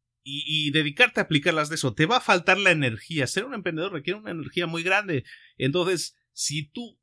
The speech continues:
eres consciente de que necesitas energía, de que tu cuerpo es un templo que tienes que cuidar más que nunca, sobre todo si eres emprendedor, más todavía, es importante que apliques todos estos hábitos nuevos que estamos tratando en esta edición verano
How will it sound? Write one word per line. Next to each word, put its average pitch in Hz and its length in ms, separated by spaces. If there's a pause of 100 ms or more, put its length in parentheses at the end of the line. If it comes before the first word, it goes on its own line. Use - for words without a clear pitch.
eres 196 280
consciente 139 420
de 123 100
que 123 100
necesitas 139 540
energía, 117 560
de 123 180
que 139 100
tu 131 160
cuerpo 202 460
es 147 200
un 160 240
templo 160 380
que 139 100
tienes 143 300
que 131 160
cuidar 120 460
más 151 340
que 180 140
nunca, 175 320
sobre 127 240
todo 180 160
si 170 140
eres 190 180
emprendedor, 113 680
más 135 440
todavía, 113 560 (400)
es - 380
importante 147 760
que 131 220
apliques 156 640
todos 190 320
estos - 500
hábitos 165 560
nuevos 151 380
que 110 60
estamos 151 340
tratando 147 340
en 139 60
esta 143 180
edición 147 320
verano 123 380